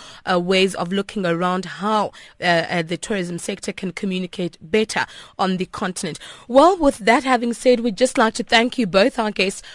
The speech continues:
for joining us here on the show, and really shedding some light and, of course, uh, really helping those people who might have been a little bit anxious about their trip to Mozambique during this time. I think with, uh, those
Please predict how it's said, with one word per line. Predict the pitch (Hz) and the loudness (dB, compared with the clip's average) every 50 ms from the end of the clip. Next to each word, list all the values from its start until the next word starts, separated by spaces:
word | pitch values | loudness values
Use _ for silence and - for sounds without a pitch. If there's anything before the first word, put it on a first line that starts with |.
| - _ | -20 _
for | _ - 269 | _ -2 2
joining | 202 240 247 254 294 311 311 269 | 6 6 6 6 6 4 2 2
us | 196 170 - - | 0 0 -2 -4
here | - 160 139 127 - - | -2 -2 -2 -2 -4 -4
on | - 180 175 | -4 -4 -4
the | 175 175 | -4 -6
show, | - - 196 170 160 151 - _ _ _ _ _ _ _ _ _ _ | -4 -2 -2 -2 -2 -4 -6 _ _ _ _ _ _ _ _ _ _
and | - 226 | 2 6
really | 233 254 269 277 | 6 6 6 6
shedding | 247 - 269 240 220 226 214 | 4 6 4 4 4 4 0
some | - - 208 190 | 0 0 0 2
light | 180 185 185 196 - - | 4 4 4 4 4 2
and, | 214 190 | 0 0
of | 180 185 - | 0 0 2
course, | 170 170 254 226 202 - - - - - - - | 4 8 8 6 6 4 -8 -16 -18 -18 -4 2
uh, | 196 190 190 185 185 190 | 4 6 6 6 4 6
really | 196 214 233 233 247 233 | 6 6 6 8 6 4
helping | 185 190 208 226 - 262 247 214 | 6 6 2 4 4 2 2 2
those | 202 202 220 240 | 2 2 2 0
people | - - 240 202 214 214 202 | 0 -4 -4 -2 0 0 2
who | 196 214 196 | 2 2 2
might | 196 190 190 247 294 - | 4 4 4 4 4 2
have | 311 233 | -2 -2
been | 196 208 196 | -2 -2 0
a | 190 | 2
little | 190 202 254 240 | 2 2 2 2
bit | 220 202 - _ - | 0 -2 -2 _ 0
anxious | 254 294 302 - - - - - - - - - - - - | 2 2 2 -2 -4 -4 -4 -6 -8 -14 -14 -20 -20 -16 -14
about | - 170 196 185 185 - | -2 2 2 2 2 2
their | 196 185 | -2 -2
trip | 175 - - 233 - | 0 2 0 0 0
to | - - 220 | 0 -2 -2
Mozambique | 190 185 190 175 208 190 180 226 240 - - | 0 0 0 0 -2 0 0 -2 -2 -2 -2
during | - 208 175 180 185 185 | -2 -2 -2 -2 -2 -6
this | 180 175 - | -8 -10 -4
time. | - 196 175 170 - - - - - - | 0 0 0 0 -2 -10 -18 -10 -2 -2
I | 190 | -2
think | 185 - 254 247 220 - | 2 4 2 2 4 6
with, | 233 214 196 - - | 4 4 4 4 2
uh, | 202 196 190 | 4 4 4
those | 185 214 214 226 | 4 4 2 2